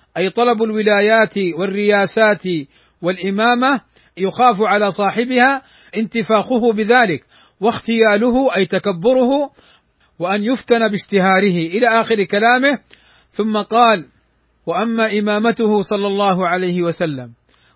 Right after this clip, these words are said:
وإمامة الخلفاء الراشدين فمثل الإمارة والقضاء، وذلك أن الولايات وإن كانت خطرة، لكن إذا أقيم أمر الله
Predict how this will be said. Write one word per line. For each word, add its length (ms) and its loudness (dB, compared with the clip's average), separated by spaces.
وإمامة 640 -2
الخلفاء 800 -4
الراشدين 720 -4
فمثل 380 -6
الإمارة 640 -2
والقضاء، 680 -2
وذلك 560 0
أن 260 -2
الولايات 760 0
وإن 240 -6
كانت 400 -2
خطرة، 800 -2
لكن 500 0
إذا 480 0
أقيم 440 -4
أمر 360 -2
الله 520 -2